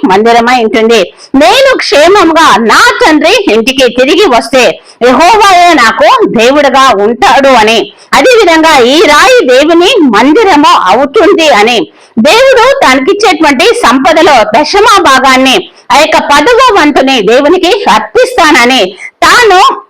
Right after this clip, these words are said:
ఇక్కడ ప్రమాణము చేసి హారాను దేశము వైపు సాగిపోయినట్టుగా మనము చూస్తున్నాము. ఎక్కడైతే యాకోబుకు దేవుడు దర్శనమిచ్చి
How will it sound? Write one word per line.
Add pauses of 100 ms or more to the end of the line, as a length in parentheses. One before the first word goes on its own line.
(220)
ఇక్కడ (960)
ప్రమాణము
చేసి (220)
హారాను
దేశము
వైపు
సాగిపోయినట్టుగా
మనము
చూస్తున్నాము. (220)
ఎక్కడైతే
యాకోబుకు
దేవుడు
దర్శనమిచ్చి